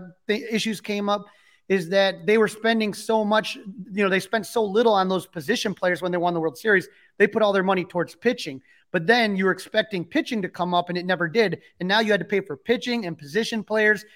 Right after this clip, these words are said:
that were all making bigger money because of arbitration and because of free agency. So this time around, you have a good mix of young pitchers and hitters. So in the tr-, Chris Bryant trade, you got a pitcher and a hitter.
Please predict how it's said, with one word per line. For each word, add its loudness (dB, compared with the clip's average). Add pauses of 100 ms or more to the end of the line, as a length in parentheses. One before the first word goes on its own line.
(180)
that 2
were 2
all 4
making 0
bigger 0
money 2
because -4
of -4
arbitration -2 (360)
and -6
because -4
of -8
free 0
agency. -4
So -2
this 0
time -2
around, -2 (500)
you 0
have 6
a 0
good 2
mix -2 (140)
of 0 (100)
young 0
pitchers -4
and 0
hitters. -6 (240)
So 4
in 0
the 2
tr-, -10 (240)
Chris 0
Bryant 2
trade, 2
you -2
got 4
a 0
pitcher -2
and 0
a 0
hitter. 2